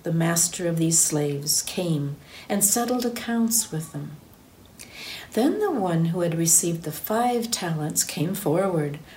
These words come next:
bringing five more talents, saying, "Master, you handed over to me five talents.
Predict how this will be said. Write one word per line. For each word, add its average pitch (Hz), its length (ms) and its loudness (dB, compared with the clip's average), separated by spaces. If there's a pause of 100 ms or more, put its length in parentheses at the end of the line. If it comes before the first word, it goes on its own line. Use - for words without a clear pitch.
bringing 240 340 4
five 233 560 2
more 214 240 4
talents, 214 640 0
saying, 233 480 4 (320)
"Master, 156 720 0 (380)
you 170 160 0
handed 247 600 2
over 254 260 4
to 269 220 2
me 240 180 2
five 262 680 2
talents. 247 840 2